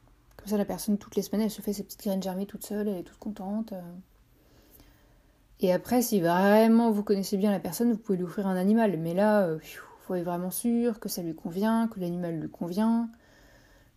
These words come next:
que, euh, euh, la personne aura le budget pour l'entretenir, que la personne aura le temps pour l'entretenir. Enfin, là, c'est des vraies conversations qu'il faut avoir, euh, en amont,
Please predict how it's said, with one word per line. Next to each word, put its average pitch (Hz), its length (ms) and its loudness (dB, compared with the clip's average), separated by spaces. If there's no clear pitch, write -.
que, - 140 -2
euh, 160 1000 -2
euh, 190 400 -6
la 202 80 -4
personne 190 260 -2
aura 175 140 -2
le 170 60 -2
budget 185 340 2
pour 202 160 -8
l'entretenir, 220 560 0
que - 60 -6
la 170 80 -2
personne 196 240 -4
aura 175 120 -4
le 160 80 -8
temps 220 220 0
pour 196 160 -8
l'entretenir. 202 380 -2
Enfin, 175 280 -6
là, 202 140 2
c'est 208 180 -2
des 185 200 -2
vraies 190 180 -2
conversations 202 560 -6
qu'il - 120 -14
faut 185 100 -4
avoir, 190 260 -2
euh, 175 200 -4
en 175 140 -4
amont, 254 240 4